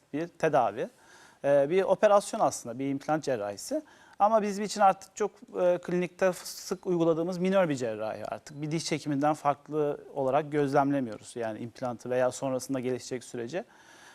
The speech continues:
E, aşağı yukarı artık implant tedavileriyle ilgili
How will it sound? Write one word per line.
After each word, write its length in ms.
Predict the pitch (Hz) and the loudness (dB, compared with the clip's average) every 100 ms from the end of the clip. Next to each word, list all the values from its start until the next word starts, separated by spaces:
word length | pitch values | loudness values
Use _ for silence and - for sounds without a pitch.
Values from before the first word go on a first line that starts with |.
| - | -4
E, 100 | 143 | 4
aşağı 460 | 143 147 156 - 185 | 6 6 4 4 2
yukarı 200 | 185 185 | 6 4
artık 260 | 180 - | 4 0
implant 380 | 175 165 185 185 | -6 0 0 2
tedavileriyle 800 | 180 175 175 175 175 180 175 175 - - _ - | 4 6 6 4 0 2 4 4 2 -20 _ -10
ilgili 480 | 170 165 165 170 | -8 -4 -2 0